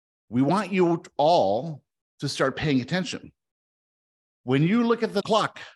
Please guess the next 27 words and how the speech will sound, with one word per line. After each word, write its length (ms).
and 140
it's 120
one 220
one 160
one, 220
why 300
did 180
that 240
happen? 440
How 240
is 100
that 180
possible? 520
Oh, 680
I 100
look 120
at 60
the 60
clock 280
ten 240
times 280
a 40
day. 180
It's 240
likely 800
to 160
be 560